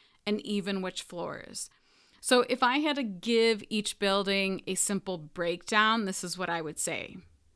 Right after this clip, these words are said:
Building one is furniture and holiday. Building two is holiday, gift, and home decor. Building three is fashion,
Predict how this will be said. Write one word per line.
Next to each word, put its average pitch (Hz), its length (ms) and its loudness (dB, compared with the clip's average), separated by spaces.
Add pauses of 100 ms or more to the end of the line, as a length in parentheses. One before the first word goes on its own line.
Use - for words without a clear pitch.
(140)
Building 240 500 4
one 208 280 4
is 208 160 -2
furniture 190 560 -2
and 185 160 -4
holiday. 170 680 -6 (580)
Building 226 440 4
two 226 580 2
is 196 160 -4
holiday, 202 760 4
gift, 196 680 -6
and 196 160 0
home 185 240 -2
decor. - 640 -8 (680)
Building 233 400 4
three 214 440 2
is - 260 -2
fashion, 160 840 -2